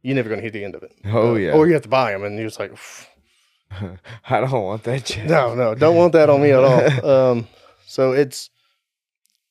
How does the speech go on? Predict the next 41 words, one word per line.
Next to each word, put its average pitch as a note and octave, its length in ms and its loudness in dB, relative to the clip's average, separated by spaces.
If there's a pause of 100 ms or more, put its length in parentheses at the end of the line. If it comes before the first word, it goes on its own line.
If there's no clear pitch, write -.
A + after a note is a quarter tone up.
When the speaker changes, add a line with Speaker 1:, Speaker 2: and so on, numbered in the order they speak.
Speaker 1:
it's - 160 -8
progressed E3 420 2
now C#3+ 200 4
where, C3+ 280 2
like, A#2+ 300 0
if C3 340 -4 (800)
you D#3 160 -4
wanted C3 300 0
to B2+ 80 -6
start C3 220 -2
a B2+ 40 -2
business, C3+ 460 -4 (380)
tire B2+ 280 -4
changing A2 360 -8
will G#2+ 120 -6
probably A2+ 260 -6
be A2 120 -12
the A2 160 -10
best A2 300 -8
en-, B2 180 -8 (120)
entryway A2+ 520 -6
into A2+ 240 -10
a - 40 -12
business. F#2+ 380 -14
'Cause, C#3+ 200 -4
I - 20 -12
mean, F3 120 -6
you A3+ 80 -14
can - 80 -8
buy A2+ 100 0
a G2+ 40 -4
used G3 160 -6
machine E3 220 -2
Speaker 2:
Huh. G#2 60 -8
Speaker 1:
for F#2+ 60 -14
five, F#2 300 -6
six - 160 -14
hundred F#2 180 -14
bucks A2 280 -8
if G#2+ 120 -18
you, G2+ 100 -18